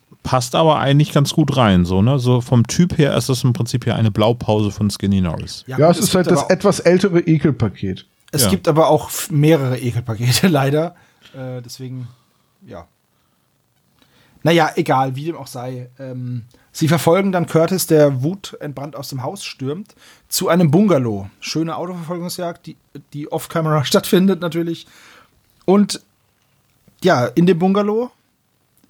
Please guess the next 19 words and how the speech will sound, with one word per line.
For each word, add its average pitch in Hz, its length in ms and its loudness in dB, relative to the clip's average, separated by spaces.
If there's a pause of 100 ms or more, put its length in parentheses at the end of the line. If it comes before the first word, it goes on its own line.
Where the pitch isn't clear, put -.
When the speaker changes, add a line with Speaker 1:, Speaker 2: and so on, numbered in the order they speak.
Speaker 2:
ist 151 140 0
Sergeant 127 340 -2
Madou. 170 320 -10 (1500)
Der 131 120 -10
wohnt 196 180 -10
da 113 100 -10
wohl. 95 200 -14 (400)
Speaker 1:
Mit 117 220 -2
seiner 120 200 6
Mutter. 135 400 2 (800)
Speaker 2:
Mit 143 240 -4
Mutter 170 240 4
Madou, 107 400 -4
Mama 156 300 -4
Madou. 143 360 -8 (2250)
Ja, 113 340 -6 (160)
ähm, 131 260 0
Speaker 1:
Mama 117 300 2
Madou. 104 400 2